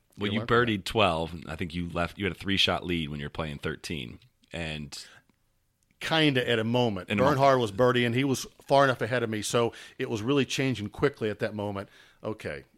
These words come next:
Speaker 2: ask me some more questions.
Speaker 1: Two-shot lead. So, yeah, I think you're right. He birdied
Speaker 2: Yeah.
Speaker 1: thirteen. It was a two-shot lead. You're, you're in the fairway on thirteen.
Speaker 2: Yeah.
Speaker 1: You decide to go for the green.
Speaker 2: Yeah, that's what you do. I drove it well. Uh, I drove it too well. I wish that I'd necked it out to the right where I had to <laughs> lay up,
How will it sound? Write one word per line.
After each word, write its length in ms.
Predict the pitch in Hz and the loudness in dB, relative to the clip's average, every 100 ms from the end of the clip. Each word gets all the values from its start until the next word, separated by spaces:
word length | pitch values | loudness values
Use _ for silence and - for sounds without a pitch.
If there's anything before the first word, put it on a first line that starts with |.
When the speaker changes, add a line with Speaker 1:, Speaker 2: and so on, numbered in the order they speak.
| - | -10
Speaker 2:
ask 240 | 98 - | -10 -8
me 100 | 98 | -10
some 160 | - 95 | -10 -12
more 120 | 80 | -14
questions. 300 | - - 127 | -6 0 2
Speaker 1:
Two-shot 280 | - 120 139 | 4 2 4
lead. 220 | 117 98 | 4 4
So, 100 | 117 | 0
yeah, 260 | 110 107 78 | 2 2 2
I 120 | 98 | 0
think 200 | 101 123 | 0 0
you're 200 | - 95 90 | -2 -4 -4
right. 120 | 73 | -4
He 100 | 82 | -6
birdied 180 | 87 95 | -2 -2
Speaker 2:
Yeah. 40 | |
Speaker 1:
thirteen. 300 | 87 87 85 | 0 -2 -4
It 60 | 82 | -6
was 100 | 73 | -8
a 40 | |
two-shot 440 | 80 104 87 90 71 | -6 -2 0 -2 -2
lead. 200 | 82 80 | -6 -2
You're, 200 | 92 85 | -2 0
you're 120 | 104 | 2
in 60 | 101 | 2
the 80 | |
fairway 380 | - 98 92 87 | 2 4 4 4
on 140 | 82 82 | 0 -2
thirteen. 600 | 95 92 - 90 78 73 | -2 -2 0 0 -2 -6
Speaker 2:
Yeah. 180 | 104 101 - _ _ _ - | -6 -6 -8 _ _ _ -4
Speaker 1:
You 140 | 98 | -4
decide 360 | 95 90 90 85 | -2 2 2 2
to 60 | |
go 160 | 90 87 | 0 0
for 80 | - | -2
the 120 | 78 | -6
green. 280 | 82 76 67 | -4 -4 -2
Speaker 2:
Yeah, 200 | 240 208 - _ - | -2 -2 -6 _ -14
that's 160 | - | -6
what 160 | 208 - | -6 -4
you 60 | |
do. 300 | 165 202 135 - - - | -2 0 0 -4 -12 -2
I 100 | 147 | 0
drove 300 | 151 185 175 | 4 4 4
it 80 | |
well. 380 | 143 180 165 78 - - - 139 | 4 6 6 2 -6 -20 -12 -8
Uh, 40 | - 151 170 _ _ | -8 -10 -20 _ _
I 120 | 147 | -6
drove 300 | 135 151 160 139 | 0 6 6 4
it 160 | - | -4
too 200 | - 190 | -2 0
well. 240 | 170 107 104 | 4 4 4
I 60 | 113 | 4
wish 240 | 156 - | 2 0
that 80 | 127 | -2
I'd 120 | 107 | 0
necked 280 | 120 135 - | 0 0 0
it 80 | 127 | 0
out 180 | 123 - | 0 -2
to 60 | |
the 60 | 110 | 0
right 240 | 131 147 | 2 2
where 120 | 120 110 | 2 0
I 40 | |
had 180 | 113 147 | 0 -2
to 100 | 139 | 0
<laughs> 160 | 131 156 | -2 0
lay 80 | 151 | -2
up, 240 | 117 | -2